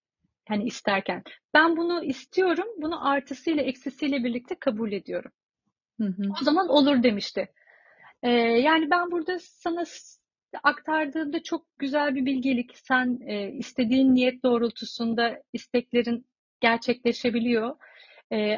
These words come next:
Speaker 1: ancak bunun negatif tarafı da var. Hani hep
Speaker 2: Hı hı.
Speaker 1: dualiteden bahsediyoruz ya, ne kadar artısı varsa o kadar da eksisi de var.
Speaker 2: Evet.
Speaker 1: O yüzden, e,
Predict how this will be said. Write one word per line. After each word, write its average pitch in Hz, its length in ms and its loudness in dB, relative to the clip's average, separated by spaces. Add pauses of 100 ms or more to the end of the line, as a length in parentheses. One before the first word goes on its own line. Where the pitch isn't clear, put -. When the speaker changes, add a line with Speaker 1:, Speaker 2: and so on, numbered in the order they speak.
Speaker 1:
ancak 330 380 4
bunun 294 400 0
negatif 294 440 0
tarafı 269 360 0
da 220 120 0
var. 202 180 -2
Hani 233 260 0
hep 254 140 0
Speaker 2:
Hı 233 40 -6
hı. 226 40 -2
Speaker 1:
dualiteden 240 600 0
bahsediyoruz 247 760 -6
ya, 208 80 -2
ne 214 100 -8
kadar 220 240 0
artısı 220 460 -2
varsa 214 340 -4
o 233 80 -4
kadar 220 360 0
da 220 60 -2 (140)
eksisi - 460 -8
de 190 120 0
var. 254 260 2
Speaker 2:
Evet. 214 120 -10 (420)
Speaker 1:
O 277 120 6
yüzden, 269 520 2
e, 220 380 0